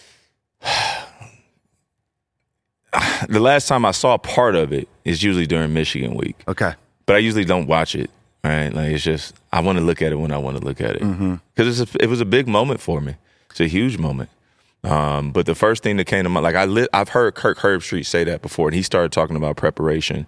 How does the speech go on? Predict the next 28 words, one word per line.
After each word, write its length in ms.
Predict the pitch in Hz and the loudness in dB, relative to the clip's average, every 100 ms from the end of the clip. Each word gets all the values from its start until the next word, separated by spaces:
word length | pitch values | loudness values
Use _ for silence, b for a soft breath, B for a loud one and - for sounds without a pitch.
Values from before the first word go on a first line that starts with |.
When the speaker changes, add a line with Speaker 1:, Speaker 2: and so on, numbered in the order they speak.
| B | B
Speaker 2:
Mm-hmm. 280 | 98 92 92 | -6 -4 0
Speaker 1:
for 380 | 92 80 78 76 b b - | 2 4 0 -4 b b -4
Lloyd 400 | 82 90 87 82 | 2 4 4 2
Carr 320 | 95 87 82 | 2 2 2
and, 240 | 78 78 | 0 -2
and 160 | - 76 | -2 0
that 200 | 78 80 | 2 2
team 280 | 101 92 90 | 2 2 4
up 100 | 87 | 2
Speaker 2:
Mm-hmm. 80 | 85 | 2
Speaker 1:
north's 320 | 85 82 - - - | 0 0 -2 -10 0
defense. 640 | 98 98 - 76 - - - B B B B B | 2 2 -2 -6 -6 -10 -14 B B B B B
But 340 | - 85 78 - _ _ _ _ _ _ - | 2 2 2 -2 _ _ _ _ _ _ -2
when 240 | 82 80 | 0 2
God 400 | 78 90 98 95 | 4 4 4 0
calls 340 | - 95 87 80 | 0 2 2 0
your 80 | 82 | 0
number, 480 | 80 71 69 73 - | 0 0 -2 -4 -2
will 220 | 80 82 | 0 2
you 200 | 80 78 | 0 -2
be 180 | 73 78 | 0 0
ready? 380 | 71 60 - - | 0 -2 -4 -4
Speaker 2:
Mm. 200 | 104 87 _ _ _ _ _ | -2 -2 _ _ _ _ _
Speaker 1:
And, 760 | - 76 73 73 73 73 71 - _ | -2 0 0 0 -2 -2 -4 -10 _
you 80 | 78 | -4
know, 120 | 73 | 0
that 200 | 71 80 | 2 0
preparation, 880 | - 98 - 85 90 92 87 71 76 | 2 0 2 2 2 2 -2 -4 -6